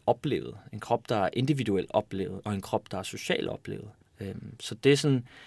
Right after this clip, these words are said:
en lang forklaring af, hvordan at, øh, med udgangspunkt i filmologien, og det her med at,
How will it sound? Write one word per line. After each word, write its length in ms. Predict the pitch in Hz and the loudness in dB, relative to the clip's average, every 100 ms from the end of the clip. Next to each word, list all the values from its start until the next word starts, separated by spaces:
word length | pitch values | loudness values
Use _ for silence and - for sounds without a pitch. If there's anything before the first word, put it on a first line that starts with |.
| - - - _ _ _ _ _ _ _ _ _ | -20 -20 -20 _ _ _ _ _ _ _ _ _
en 100 | 117 | 2
lang 280 | 107 135 151 | 10 10 10
forklaring 600 | 147 131 - 131 127 123 | -2 0 8 10 10 6
af, 140 | 113 | 4
hvordan 440 | 113 110 113 110 120 | 4 2 2 4 4
at, 200 | 113 - | 2 0
øh, 300 | 98 87 85 - - 113 113 | 2 2 -2 -8 -14 -16 -12
med 180 | 101 117 | 0 0
udgangspunkt 560 | - 135 139 127 - 110 | 4 4 4 2 2 2
i 40 | |
filmologien, 720 | 107 110 101 95 117 110 123 123 | 2 0 0 -2 -6 -6 -6 -8
og 140 | - | -2
det 80 | 110 | 2
her 100 | 110 | 2
med 140 | 101 | 2
at, 200 | 101 98 | 2 -2